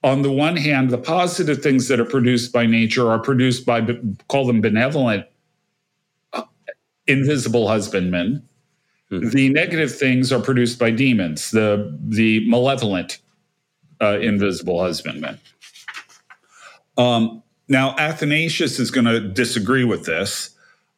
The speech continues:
Speaker 1: but when you look at Saint Jerome, when he's talking about the life of Saint Anthony,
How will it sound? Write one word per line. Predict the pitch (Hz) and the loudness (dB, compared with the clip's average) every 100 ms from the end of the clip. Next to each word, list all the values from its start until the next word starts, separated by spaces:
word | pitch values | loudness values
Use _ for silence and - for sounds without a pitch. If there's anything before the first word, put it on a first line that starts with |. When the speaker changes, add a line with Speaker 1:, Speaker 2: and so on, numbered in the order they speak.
| - | -8
Speaker 1:
but | 117 135 131 139 | 0 2 2 0
when | 131 | 0
you | 143 151 | 2 2
look | 170 - | 0 -2
at | 135 | -4
Saint | - 151 135 | -2 -2 -2
Jerome, | 117 135 156 175 123 | 0 2 2 2 2
when | 123 | 2
he's | 123 120 | 2 0
talking | 147 139 - 131 | 0 0 0 2
about | 123 120 117 | 2 0 0
the | |
life | 123 123 127 131 - | 2 2 2 -2 -2
of | 127 117 110 | 0 2 0
Saint | - 123 113 120 | 0 0 0 0
Anthony, | 135 175 131 104 92 110 | 0 0 0 2 2 -2